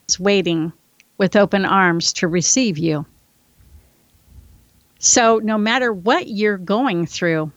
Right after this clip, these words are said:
my friends, whether you are being evicted, or you're losing your job, or you are losing, uh,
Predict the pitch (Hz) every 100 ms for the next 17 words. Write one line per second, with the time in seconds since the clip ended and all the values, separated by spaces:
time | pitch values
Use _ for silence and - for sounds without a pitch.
0 | - 180 180 - 180 175 180 - - -
1 | - - 233 226 220 220 175 180 208 214
2 | 214 208 - - 208 190 - 190 233 240
3 | 226 180 269 - 185 135 - _ _ _
4 | _ _ 226 220 196 196 202 220 254 240
5 | 214 202 180 - 262 247 170 - - _
6 | _ _ _ - 226 208 202 214 202 196
7 | - 214 208 - _ 185 _ _ 190 226
8 | 277 254 233 214 208 - _ - 214 196
9 | 190